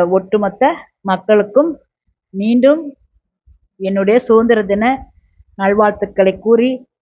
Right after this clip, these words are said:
இதற்கு வாய்ப்பளித்த என்னுடைய இறைவன், நம்முடைய இறைவன், அவனுக்கு நன்றி செலுத்தி இந்த குட்டி உரையை முடிச்சுக்கிறேன். மீண்டும் ஒரு செய்தியுடன்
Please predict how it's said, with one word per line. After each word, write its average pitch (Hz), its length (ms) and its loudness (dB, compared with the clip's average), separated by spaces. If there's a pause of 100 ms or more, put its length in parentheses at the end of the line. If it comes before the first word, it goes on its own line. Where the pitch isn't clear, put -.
(220)
இதற்கு 196 260 0
வாய்ப்பளித்த 208 640 0 (480)
என்னுடைய 240 480 2
இறைவன், 185 400 0 (380)
நம்முடைய 240 520 2
இறைவன், 190 360 -2 (680)
அவனுக்கு 196 320 -4
நன்றி 190 340 0
செலுத்தி 202 460 0 (580)
இந்த - 200 -14
குட்டி 208 260 -2
உரையை 196 280 4
முடிச்சுக்கிறேன். 190 600 -4 (1120)
மீண்டும் 320 500 4
ஒரு 254 140 2
செய்தியுடன் 226 640 2